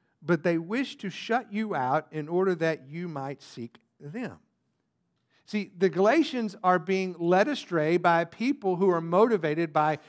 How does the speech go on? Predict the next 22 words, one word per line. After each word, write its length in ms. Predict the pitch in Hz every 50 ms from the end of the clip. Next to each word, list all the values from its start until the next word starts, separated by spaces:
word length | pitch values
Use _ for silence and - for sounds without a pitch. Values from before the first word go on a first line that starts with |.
| - _ -
selfish 720 | - - - - 196 190 196 196 - 214 190 170 - - _ -
interests. 640 | 160 160 151 - - - 101 - - - - - _ _ _ _ _ _ _ _ _
There-, 140 | - 185 -
there's 240 | - 175 190 175 151
a 60 | 160
term 340 | - - - 214 233 233 233
that 120 | 202 180 -
the 80 | 175
Bible 400 | 139 160 160 175 196 180 190 185
often 400 | 180 175 175 170 - 196 170 170
uses 420 | 160 160 175 175 147 165 165 147 -
to 120 | - 180
describe 500 | 156 151 143 - - - 160 170 175 165
this. 220 | 151 156 151 143 170
It's 120 | 151 -
called 340 | - - 165 151 143 139 135 _ _ _ _
sordid 680 | _ - - - - 190 190 190 202 208 196 196 185 - _ 135 127
gain. 420 | 139 135 127 120 104 95 85 82 _ _ _ _ _ _ _ _ _ _ _ _ _ _ _ _ -
It's 180 | 165 147 - 165
repeated 380 | 151 - 208 240 233 220 175
most 340 | 170 180 214 330 349 - -
often 460 | 170 147 135 135 - 180 175 190 190